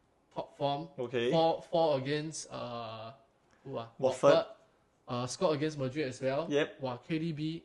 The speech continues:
Speaker 1: honestly, I think best midfielder in the world right now.
Speaker 2: Yep, yep.
Speaker 1: He's, wow, unplayable lah. He's
Speaker 2: But
Speaker 1: crossing, he's passing.
Speaker 2: Will
Speaker 1: Wow.
Speaker 2: City keep a clean sheet?
Speaker 1: Wow. Uh, I think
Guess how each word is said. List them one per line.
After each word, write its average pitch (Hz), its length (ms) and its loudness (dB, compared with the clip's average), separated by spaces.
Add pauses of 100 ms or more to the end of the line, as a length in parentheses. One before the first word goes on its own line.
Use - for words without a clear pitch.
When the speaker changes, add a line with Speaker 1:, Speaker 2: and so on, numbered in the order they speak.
Speaker 1:
honestly, 160 640 -2 (840)
I 131 60 -8
think 147 180 -2
best 143 200 0
midfielder 135 380 -4
in 120 60 -6
the 117 100 -6
world 120 200 -4
right 120 180 -10
now. 117 120 -16 (160)
Speaker 2:
Yep, 135 400 2
yep. 123 200 2
Speaker 1:
He's, - 200 -10 (280)
wow, 117 200 -8
unplayable 123 480 -6
lah. 113 140 -8 (440)
He's 139 140 -6
Speaker 2:
But 147 100 -4
Speaker 1:
crossing, 165 380 -2
he's 139 160 -8
passing. 160 580 -4 (1000)
Speaker 2:
Will 175 300 10
Speaker 1:
Wow. 170 60 12
Speaker 2:
City 190 300 2
keep 180 180 0
a 131 40 2
clean 139 180 -8
sheet? - 260 -12
Speaker 1:
Wow. 120 380 -6 (180)
Uh, 175 540 6 (420)
I 185 120 4
think 208 200 -6